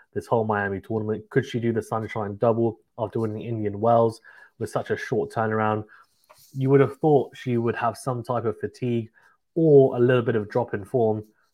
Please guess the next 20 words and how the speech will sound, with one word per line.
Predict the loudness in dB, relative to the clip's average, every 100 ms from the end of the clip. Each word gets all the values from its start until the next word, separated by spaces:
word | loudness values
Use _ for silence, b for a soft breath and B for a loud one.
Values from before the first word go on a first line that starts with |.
| -8
Not | -2 -2 -2
to | -4
be. | -2 -2 -2 -8
She | -6 -4
has | -4 -4
been | -6 -6 -8
relentless | -6 -2 0 0 -2 -8 -12 -8
throughout | -6 -6
this | -10
whole | -4 0 0 -2 b b b
tournament | -4 -4 -4 -8
so | -8 -10
far. | 0 4 4 2 -6 b b b
And | -4 0
Naomi | 0 0 0 -2
Osaka, | -2 0 0 0 -4
on |
the | -2
other | -2 -2
hand, | -4 -4